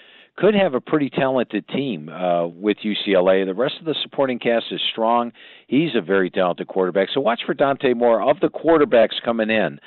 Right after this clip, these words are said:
I think he's the guy that makes the biggest difference this year. You know, running back-wise, I'd look at a guy like Ruben Owens at Texas A and M. Now,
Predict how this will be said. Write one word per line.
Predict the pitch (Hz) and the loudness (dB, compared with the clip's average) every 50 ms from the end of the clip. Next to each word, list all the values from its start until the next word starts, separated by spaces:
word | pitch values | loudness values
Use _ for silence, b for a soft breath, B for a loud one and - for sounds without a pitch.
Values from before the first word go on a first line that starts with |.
| B B B B B B B | B B B B B B B
I | 101 110 | -2 0
think | - 143 120 | 0 0 -2
he's | - 131 117 - | -2 -4 -4 -4
the | - 107 | -4 2
guy | 98 107 104 101 | 4 4 4 4
that | 98 95 | 2 0
makes | 92 98 95 - - | 0 -2 -2 -4 -4
the | 104 87 | -6 -6
biggest | 71 - 107 104 95 104 95 - - | 0 2 2 2 4 2 -2 -2 0
difference | - 98 92 - - 92 90 - - - | 0 0 0 0 -2 -6 -6 -6 -6 -4
this | 92 90 85 - - | -2 -2 -2 -2 -2
year. | - 98 95 85 78 71 _ B B B B B B B B | 0 2 2 2 0 -2 _ B B B B B B B B
You | B 143 | B 2
know, | 143 | 2
running | 127 110 113 143 147 160 147 | 2 4 4 2 2 2 2
back-wise, | 131 143 135 123 - 135 131 127 120 - | 4 4 4 4 4 4 4 4 6 4
I'd | 123 117 107 | 2 2 2
look | 120 - | 0 0
at | 127 107 | 2 0
a | 117 | 2
guy | 92 110 104 104 | 2 4 4 4
like | 101 101 92 - | 4 2 0 0
Ruben | 104 98 80 95 90 92 | -2 -2 -2 0 0 2
Owens | 90 87 85 82 78 - | 2 2 0 -2 -4 -6
at | 87 82 - | -8 -6 -2
Texas | - 92 87 - - 87 - - | 0 0 0 -2 -6 -10 -4 -2
A | 95 92 87 | -2 -2 0
and | 85 87 | -2 0
M. | 92 90 82 85 | -2 -2 0 0
Now, | 95 98 95 92 | 0 0 0 -2